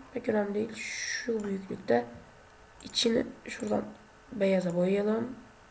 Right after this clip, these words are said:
Ardından C T R L T ve çevirdik. Ve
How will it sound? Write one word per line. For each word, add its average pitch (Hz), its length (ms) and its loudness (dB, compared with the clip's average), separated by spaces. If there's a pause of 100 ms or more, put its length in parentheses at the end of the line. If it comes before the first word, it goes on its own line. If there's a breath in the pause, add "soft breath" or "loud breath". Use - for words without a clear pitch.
(1500)
Ardından 208 640 2 (680)
C 202 120 0
T 190 160 -4
R 185 100 -2
L 180 140 -2
T 220 320 -4 (1080)
ve 208 40 -4
çevirdik. 220 640 6 (4000)
Ve 202 260 6